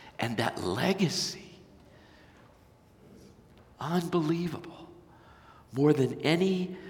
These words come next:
piece of property in Orange County that would ever be willed to you,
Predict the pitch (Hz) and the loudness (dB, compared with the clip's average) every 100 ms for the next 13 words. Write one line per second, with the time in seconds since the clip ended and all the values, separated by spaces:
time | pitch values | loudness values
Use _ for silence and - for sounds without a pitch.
0 | - 139 127 - 147 165 165 160 139 123 | 0 2 2 2 4 4 4 2 0 2
1 | 131 127 143 151 151 139 139 - 143 175 | 0 0 2 4 4 6 4 6 6 6
2 | 175 165 123 147 156 151 - 139 120 131 | 6 2 4 4 4 2 0 0 0 0
3 | 139 113 | 0 0